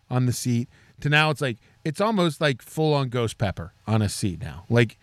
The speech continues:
it's, it's hot. Like, there's no way that it's not.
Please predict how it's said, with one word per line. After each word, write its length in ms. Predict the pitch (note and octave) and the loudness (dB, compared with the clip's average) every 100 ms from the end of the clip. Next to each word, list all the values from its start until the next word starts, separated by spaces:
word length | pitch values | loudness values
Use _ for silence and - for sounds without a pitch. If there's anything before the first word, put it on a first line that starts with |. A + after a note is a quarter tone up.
| _ - | _ 2
it's, 320 | E3+ F#3+ - _ _ | 4 2 -4 _ _
it's 300 | E3 F#3+ - | 0 0 0
hot. 380 | - C#3+ G#2 D2 _ _ _ _ _ | -2 2 2 0 _ _ _ _ _
Like, 160 | C#3+ B2+ | -4 0
there's 280 | D3 D3 A#2 | 0 0 0
no 180 | D#3+ G#3 | 0 0
way 540 | G3 F3+ C#3+ A#2 A2 - _ _ _ _ | 2 2 2 0 -4 -10 _ _ _ _
that 180 | B2+ C3 | 0 0
it's 180 | A#2 - | 0 -2
not. 300 | A#2+ F#2 C#2 | -2 -2 -8